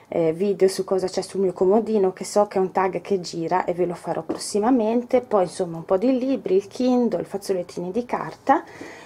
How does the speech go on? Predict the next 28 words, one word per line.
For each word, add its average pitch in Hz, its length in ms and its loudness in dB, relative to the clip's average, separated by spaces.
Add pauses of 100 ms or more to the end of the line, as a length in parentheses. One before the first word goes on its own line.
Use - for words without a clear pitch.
(100)
Qui, 339 360 6 (420)
come 311 220 6
avete 240 320 6
visto 233 300 0
prima, 240 540 2 (120)
c'è, 247 380 6
eh, 175 440 2
la 233 160 8
mensola 214 560 4
che 202 220 -4
corre 185 520 4
appunto 190 560 0
lungo 185 300 2
tutto 190 320 2
il 302 100 8
muro 226 480 4 (480)
e 392 140 6
poi 240 300 4
c'è 247 340 2
questa 226 320 4
console 185 1080 2 (640)
con 254 140 8
i 196 40 2
piedi 208 440 4
in 269 140 8
marmo, 214 640 4 (1200)
un 226 180 6
cristallo, 233 920 4